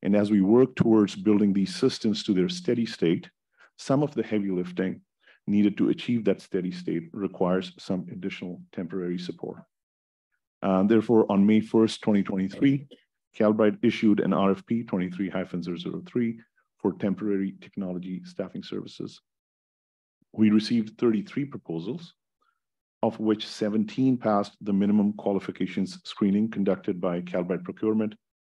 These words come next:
using the criteria set forth in the R F P. The R F P evaluation committee then scored these proposals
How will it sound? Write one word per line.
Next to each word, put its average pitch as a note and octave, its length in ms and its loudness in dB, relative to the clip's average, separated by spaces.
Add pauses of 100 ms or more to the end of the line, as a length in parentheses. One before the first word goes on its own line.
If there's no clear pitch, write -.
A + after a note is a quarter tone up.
(120)
using G2 300 -2
the F#2+ 80 -4
criteria G2 580 -2
set F#2 240 -4
forth F2+ 380 -2 (160)
in F#2 80 -2
the F#2 140 -2
R E2+ 140 -2
F E2 120 -8
P. - 240 -8 (720)
The G#2+ 140 -2
R G2+ 160 6
F G2+ 120 -4
P G#2 180 0
evaluation G2+ 680 4
committee G2 400 -2
then F#2+ 300 -4
scored G2+ 360 -2
these G#2 140 -6
proposals A2 600 -8